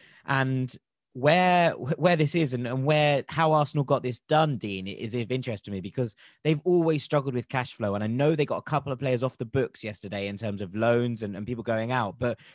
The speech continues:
but we were always saying that if they were having to pay money up front, then Arsenal would struggle. So where did this forty-five million come from?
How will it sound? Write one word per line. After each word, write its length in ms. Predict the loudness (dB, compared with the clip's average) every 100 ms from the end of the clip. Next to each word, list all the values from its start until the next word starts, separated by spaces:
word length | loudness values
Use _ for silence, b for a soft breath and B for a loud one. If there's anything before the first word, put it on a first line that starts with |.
| B
but 120 | -12 -6
we 140 | -2
were 140 | 0 2
always 280 | 2 0 -2
saying 320 | -2 -2 -2
that 160 | -6 -8
if 140 | -14 -12
they 140 | -6
were 80 | -4
having 200 | -4 -6
to 100 | -8
pay 160 | -6 -4
money 260 | -4 -4
up 120 | -6
front, 460 | -4 0 0 0 -8 b b b
then 100 | -2
Arsenal 320 | 0 -2 -6
would 100 | -8
struggle. 400 | -2 -2 -2 -4
So 140 | -6 -2
where 160 | 0
did 100 | 0
this 120 | -4 -4
forty-five 400 | -4 -2 -2 -2
million 240 | -4 -4
come 220 | -4 -6
from? 120 | -8